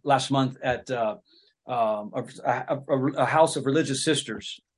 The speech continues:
and they're, they're, they're semi-active. Well, they're active, but they have some contemplative, but they're active sisters. They, they work, they work with disabled children and school teaching and teachers.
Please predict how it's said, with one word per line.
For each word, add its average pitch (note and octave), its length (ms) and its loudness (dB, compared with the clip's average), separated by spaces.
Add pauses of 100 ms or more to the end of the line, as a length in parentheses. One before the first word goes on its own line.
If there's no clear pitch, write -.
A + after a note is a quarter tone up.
(140)
and B2+ 120 0
they're, C#3 200 6
they're, C3 380 4
they're C#3 200 2
semi-active. D3 920 4 (220)
Well, D#3 140 4
they're D#3+ 140 8
active, F3 400 6
but C3+ 120 -2
they C#3+ 60 0
have C3+ 160 4
some D3 240 0
contemplative, B2+ 400 -2
but A#2 100 0
they're B2 160 -2
active C#3+ 380 0
sisters. A2+ 460 -2
They, A2+ 100 -2 (180)
they C3 120 -4
work, A#2+ 280 -10
they A#2+ 80 -6
work C3+ 220 -2
with B2 140 -6
disabled A#2 680 -8
children A#2 400 -4
and G2+ 140 -6
school B2 220 -6
teaching A2+ 440 -8
and G#2+ 80 -8 (220)
teachers. C3 420 -6